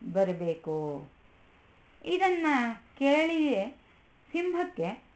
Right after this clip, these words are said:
ಇನ್ನೂ ಆಶ್ಚರ್ಯ ಆಯಿತು. ಕಾಡಿನ ಪ್ರಾಣಿಗಳಲ್ಲಿ ಇಂಥ ನಡವಳಿಕೆಯೇ ಇಲ್ಲ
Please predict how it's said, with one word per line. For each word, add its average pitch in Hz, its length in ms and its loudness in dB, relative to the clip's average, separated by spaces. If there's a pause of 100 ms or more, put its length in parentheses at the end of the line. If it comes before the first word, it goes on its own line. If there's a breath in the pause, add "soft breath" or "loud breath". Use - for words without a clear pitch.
(140)
ಇನ್ನೂ 403 580 4
ಆಶ್ಚರ್ಯ 202 540 0
ಆಯಿತು. 160 360 -10 (960)
ಕಾಡಿನ 392 640 4
ಪ್ರಾಣಿಗಳಲ್ಲಿ 240 1000 0 (360)
ಇಂಥ 285 340 2 (200)
ನಡವಳಿಕೆಯೇ 240 1080 0
ಇಲ್ಲ 214 240 -6